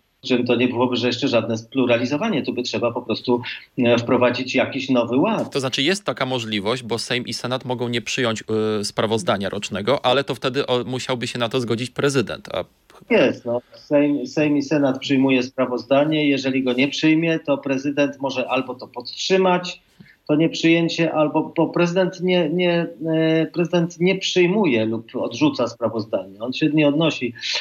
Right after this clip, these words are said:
Speaker 1: on odnosi się tylko ewentualnie do decyzji Sejmu i Senatu, która byłaby negatywna.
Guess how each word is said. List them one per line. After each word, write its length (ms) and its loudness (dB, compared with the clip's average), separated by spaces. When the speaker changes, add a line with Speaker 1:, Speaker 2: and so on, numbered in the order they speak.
Speaker 1:
on 120 4
odnosi 340 2
się 120 2
tylko 360 2
ewentualnie 460 0
do 120 0
decyzji 500 -2
Sejmu 360 0
i 60 2
Senatu, 520 0
która 340 -2
byłaby 500 2
negatywna. 600 0